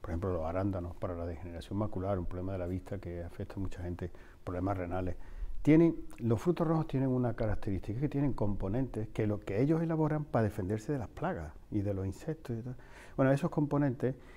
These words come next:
en una determinada dosis a nosotros nos vienen estupendamente. Mucho no, mucho no, se llama hermesis,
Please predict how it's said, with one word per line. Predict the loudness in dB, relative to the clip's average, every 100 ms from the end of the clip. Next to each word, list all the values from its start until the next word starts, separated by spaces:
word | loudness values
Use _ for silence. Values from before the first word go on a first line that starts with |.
| -20 2
en | 6 10
una | 8
determinada | 8 6 6 6 6
dosis | 4 2 0
a | 2
nosotros | 0 0 0
nos | 2
vienen | 2
estupendamente. | 2 0 -2 0 0 -4 -8 2
Mucho | 8 8 8 4
no, | 2 0 -6 -14 -16 -16 -16 -18 -18 -18 -16 -2
mucho | 0 0 0
no, | 0 -2 -14 -4
se | 2
llama | 2
hermesis, | 4 2 0 0 -6